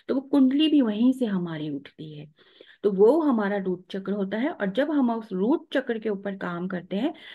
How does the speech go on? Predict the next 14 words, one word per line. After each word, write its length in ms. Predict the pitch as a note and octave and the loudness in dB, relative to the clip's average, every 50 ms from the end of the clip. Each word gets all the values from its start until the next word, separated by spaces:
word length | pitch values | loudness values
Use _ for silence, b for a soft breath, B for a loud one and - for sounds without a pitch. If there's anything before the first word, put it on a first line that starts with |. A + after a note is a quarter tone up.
| B B - | B B -10
तो 60 | G#3+ | -8
जैसे 400 | G3+ - A3 A#3 A#3 - D4 D4 | -2 0 0 -2 0 -2 -2 -2
जैसे 440 | A3 A#3+ A3 G#3 - A#3 C4 F#4 F#4+ B B B B B - | 0 -2 -2 -2 0 0 0 0 0 B B B B B -6
वो, 100 | F#3 G3 | -6 -2
उसकी 320 | G3 G3 A3 - - C#4+ D4 | -2 -2 -4 -2 -2 -2 0
सारी 320 | - C#4+ A#3+ G#3+ A#3 B3 | 0 0 0 0 0 0
negativity 640 | A#3+ G#3+ F#3+ - G3 F#3+ G#3 G3+ G3+ G3+ G3 A3 | -2 -2 -2 -6 -8 -10 -8 -8 -8 -8 -6 -8
बाहर 360 | G#3 F#3 F3 E3+ G3 G3+ A3 A3 | -6 -6 -6 -4 -2 -2 0 0
आती, 300 | F#3+ F3+ F3+ G#3+ A#3 A#3+ | -2 -2 -2 -2 -2 -2
निकलती 420 | G#3+ F#3+ F#3+ F3+ F#3+ F#3+ B3+ C4 | -2 -2 -2 -4 -4 -2 -4 -2
जाती 380 | B3+ C4 A#3 A3 A3 - A#3+ B3 | -2 -2 -4 -4 -6 -4 -2 0
है, 160 | C4 D#4 D#4 B B B B B B B - | -2 -2 -4 B B B B B B B -6
तो 60 | C4 | -6
फिर 400 | - - C#4+ D#4 E4+ F#4 G4 - | -2 0 0 0 0 0 -6 -10